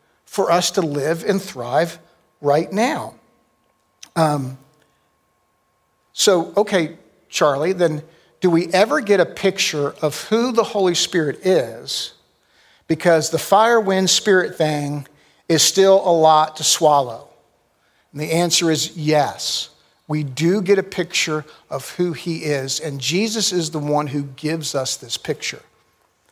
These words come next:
John fourteen, fifteen through twenty, and then twenty-five through twenty-seven. I'm reading this out of the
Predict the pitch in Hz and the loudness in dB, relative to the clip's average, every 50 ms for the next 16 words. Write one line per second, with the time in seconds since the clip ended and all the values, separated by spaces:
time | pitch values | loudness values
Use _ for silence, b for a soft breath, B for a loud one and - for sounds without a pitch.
0 | _ _ _ _ _ _ _ - - - 156 160 175 196 190 - 196 185 190 - | _ _ _ _ _ _ _ -6 -2 0 2 2 2 0 0 0 0 0 0 -2
1 | - - 175 160 156 160 185 202 - - _ b b b b b b b b b | -4 -6 -4 -4 -2 -4 -6 -8 -10 -16 _ b b b b b b b b b
2 | _ _ - 156 147 151 - - 190 185 185 208 214 208 - - 175 165 160 160 | _ _ -4 -4 -4 -2 -2 -2 -2 -2 -2 -4 -6 -4 0 2 2 2 2 2
3 | 165 175 165 170 b b b b b b b b - 127 139 139 131 - - 156 | -2 -4 -6 -10 b b b b b b b b -10 -8 -8 -8 -8 -4 -2 0
4 | 151 165 170 160 - 160 156 151 156 160 147 - - 151 151 139 - - 147 135 | 0 0 -2 0 2 2 2 2 -2 -8 -10 -6 -6 -4 -4 -2 0 0 0 0
5 | - - 117 117 117 117 127 147 160 175 185 185 185 185 180 190 190 175 180 175 | -2 -6 -14 -18 -18 -10 -4 -2 0 0 0 2 0 0 2 4 4 4 4 2
6 | 190 190 | -4 -6